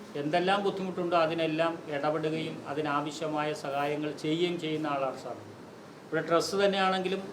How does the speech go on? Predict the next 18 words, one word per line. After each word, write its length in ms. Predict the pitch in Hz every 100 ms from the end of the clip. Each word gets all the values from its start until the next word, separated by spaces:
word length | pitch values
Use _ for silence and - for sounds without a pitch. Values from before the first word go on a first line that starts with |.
| -
ആ, 240 | - 170
കൊടുക്കാൻ 520 | 165 160 165 185 190
തുടങ്ങിയ 320 | 190 185 190 180
കാലഘട്ടം 520 | 170 175 185 180 180
മുതൽ 240 | 180 175
തന്നെ 140 | 175 180
നേരത്തെ 640 | 160 165 - 180 175 170 - -
സ്വാമിയുടെ 460 | 160 151 165 160 160 190 - -
സ്റ്റാഫുകൾ 500 | - 156 143 151 156
ഇവിടെ 160 | 147 147
വരും. 280 | 135 135 - - - - - -
അവർ 200 | 135 156
വന്ന് 200 | 160 160
ഓരോരുത്തർക്കും 760 | 156 165 190 196 196 196 196 175
ആവശ്യമുള്ള 600 | 156 165 170 185 180 175
ഡ്രസ്സ് 280 | 165 156 170
ഏതാണെന്ന് 440 | 165 170 170 165
ചോദിക്കും. 400 | 156 151 147